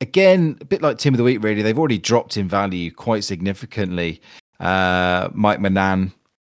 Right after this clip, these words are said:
uh, who I always think makes it sound like my nan. Um, <laughs> he's the eighty-eight rated Milan goalkeeper. He's coming in at fifty-two thousand coins.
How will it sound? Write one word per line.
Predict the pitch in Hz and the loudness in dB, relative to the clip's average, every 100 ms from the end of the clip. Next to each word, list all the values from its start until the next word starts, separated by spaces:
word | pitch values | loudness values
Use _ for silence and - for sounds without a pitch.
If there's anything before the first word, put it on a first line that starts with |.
| _ _ _ _ _ _ | _ _ _ _ _ _
uh, | 90 85 85 | -8 -4 -4
who | 87 87 | -6 -2
I | 85 85 | -2 0
always | 92 90 - - - | 0 0 -2 -8 -8
think | 87 - | -8 -4
makes | 92 87 - | -4 -4 -6
it | |
sound | - 90 85 | -4 -2 0
like | 82 82 - | -2 -4 -2
my | 87 87 | 0 2
nan. | 87 87 85 98 - _ _ _ _ _ _ | 0 0 -2 -6 -12 _ _ _ _ _ _
Um, | 90 90 87 85 87 - | -2 0 0 0 -2 -6
<laughs> | _ | _
he's | - 98 135 - - | -2 2 4 2 -2
the | 113 101 90 | -2 0 2
eighty-eight | 92 120 - 107 98 | 2 2 2 2 2
rated | 92 92 - 85 - - - _ _ | 2 2 -2 -4 -6 -20 -20 _ _
Milan | 101 101 98 92 | 0 2 2 2
goalkeeper. | 110 104 95 - 92 90 87 | 4 4 4 0 -2 -2 -4
He's | 95 98 | -4 -2
coming | 113 98 | 0 2
in | 92 | 0
at | 87 | -2
fifty-two | - 98 - - 87 | -4 -8 -8 -6 0
thousand | 113 113 110 | 2 2 0
coins. | 104 113 110 107 101 | 0 4 4 2 -2